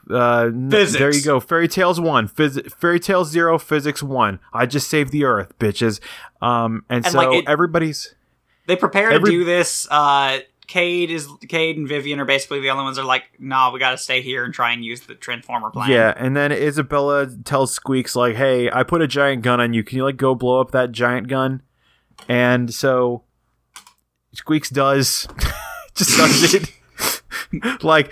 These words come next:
Speaker 1: just sneaks around the back door and, like, shoves its gun into the gun's gun and guns the gun so hard that it guns. Um,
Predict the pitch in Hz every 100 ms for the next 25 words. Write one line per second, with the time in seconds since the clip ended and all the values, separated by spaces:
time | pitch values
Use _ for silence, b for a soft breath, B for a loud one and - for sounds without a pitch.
0 | - 185 196 - 175 - 175 165 160 139
1 | 139 139 - 151 147 147 135 135 135 131
2 | - 143 135 131 123 135 135 131 127 131
3 | 147 131 131 127 127 123 110 117 123 131
4 | 120 _ - 123 120 107 123 127 113 123
5 | 127 123 120 127 127 127 117 113 110 127
6 | 127 139 - B B - - 135 127 127
7 | 123 123